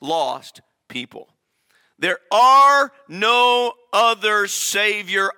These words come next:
options. None for us and for the world. Now, here are some questions I want you to very briefly just ponder.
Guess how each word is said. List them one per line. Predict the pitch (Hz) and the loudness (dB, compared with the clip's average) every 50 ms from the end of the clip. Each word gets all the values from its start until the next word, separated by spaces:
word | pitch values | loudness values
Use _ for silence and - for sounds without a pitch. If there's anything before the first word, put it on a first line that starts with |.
| - | -2
options. | 151 160 165 165 - - - - 139 135 123 117 - 104 - - - - - - - _ _ _ _ _ _ _ _ _ _ _ _ _ _ _ _ _ _ _ _ _ _ _ - | 0 0 0 0 -2 -8 -10 -8 -8 -8 -10 -10 -14 -14 -12 -12 -10 -10 -12 -14 -16 _ _ _ _ _ _ _ _ _ _ _ _ _ _ _ _ _ _ _ _ _ _ _ -18
None | 143 170 196 220 254 311 320 302 240 160 131 - _ _ _ _ _ _ _ _ _ _ _ _ _ _ _ _ _ _ _ _ _ _ _ | -12 -6 -2 2 4 4 6 4 4 2 -2 -8 _ _ _ _ _ _ _ _ _ _ _ _ _ _ _ _ _ _ _ _ _ _ _
for | _ 127 123 - - | _ -10 -10 -6 -4
us | 156 165 170 170 - - - - - - _ _ _ _ _ _ _ _ _ _ _ _ _ - | -4 -4 -4 -4 -8 -12 -14 -14 -16 -18 _ _ _ _ _ _ _ _ _ _ _ _ _ -14
and | 127 127 - | -14 -12 -10
for | 127 117 | -10 -10
the | 117 117 | -10 -10
world. | 117 113 117 - - - 131 _ _ _ _ _ _ _ _ _ _ _ _ _ _ _ _ _ _ _ _ _ _ _ _ _ _ _ _ _ _ _ _ _ _ _ _ _ _ _ _ _ _ _ _ _ _ _ _ _ _ _ _ _ _ _ _ _ _ _ _ _ _ _ _ _ _ _ _ _ _ - | -12 -12 -12 -14 -14 -16 -20 _ _ _ _ _ _ _ _ _ _ _ _ _ _ _ _ _ _ _ _ _ _ _ _ _ _ _ _ _ _ _ _ _ _ _ _ _ _ _ _ _ _ _ _ _ _ _ _ _ _ _ _ _ _ _ _ _ _ _ _ _ _ _ _ _ _ _ _ _ _ -10
Now, | 143 | -8
here | 180 233 277 | -6 -6 -6
are | 302 - | -6 -8
some | 294 277 | -8 -12
questions | - - 220 202 202 - - 165 156 | -10 -6 -4 -4 -4 -4 -8 -12 -10
I | 160 | -10
want | 156 160 156 - | -8 -10 -10 -10
you | 147 | -8
to | 143 | -8
very | 156 147 | -8 -8
briefly | 147 147 151 175 196 202 - 180 180 170 | -8 -10 -12 -12 -12 -12 -12 -14 -14 -12
just | 156 - 160 156 - - | -10 -10 -12 -12 -12 -14
ponder. | - 123 117 104 95 - - | -12 -12 -12 -12 -14 -18 -20